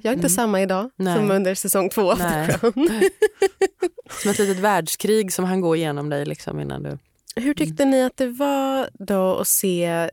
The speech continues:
Speaker 1: Det som har hänt i säsong tre är alltså att så gott som samtliga skådespelare har bytts ut, inklusive drottningen själv, som har gått från att porträtteras av Claire Foy till att porträtteras av Olivia Colman. Vad var ert omedelbara intryck av liksom första sekunderna som är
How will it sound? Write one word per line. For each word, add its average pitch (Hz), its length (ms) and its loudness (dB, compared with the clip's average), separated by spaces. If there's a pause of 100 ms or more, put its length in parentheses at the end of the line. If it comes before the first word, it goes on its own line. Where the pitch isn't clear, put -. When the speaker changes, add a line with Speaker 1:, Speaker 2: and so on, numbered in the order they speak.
(140)
Speaker 1:
Det 226 100 2
som 240 140 0
har 226 60 0
hänt 233 280 0
i 214 60 -2
säsong 185 280 -4
tre 202 300 2
är 170 120 0
alltså 160 220 -4
att 160 380 -6
så - 160 -4
gott 170 180 0
som 165 200 -2
samtliga 165 320 -4
skådespelare 196 600 -2
har 156 200 -4
bytts 160 280 -6
ut, - 200 -4
inklusive 156 760 -4
drottningen 156 540 -6
själv, - 300 -8 (380)
som 175 140 -2
har 170 100 2
gått 170 240 -2
från 160 180 -2
att 156 160 -4 (360)
porträtteras 160 480 -6
av 160 100 -6
Claire 165 240 -6
Foy 240 300 -2
till 165 280 -2
att 160 140 -10
porträtteras - 440 -6
av 160 140 -6
Olivia 160 300 -4
Colman. - 440 -4 (360)
Vad 220 200 0
var 202 340 0 (140)
ert 180 360 -4
omedelbara 196 680 0
intryck - 480 -6
av 160 140 -2
liksom 165 240 -4
första 160 480 -4 (240)
sekunderna 202 760 -2
som 185 180 -4
är 165 200 -4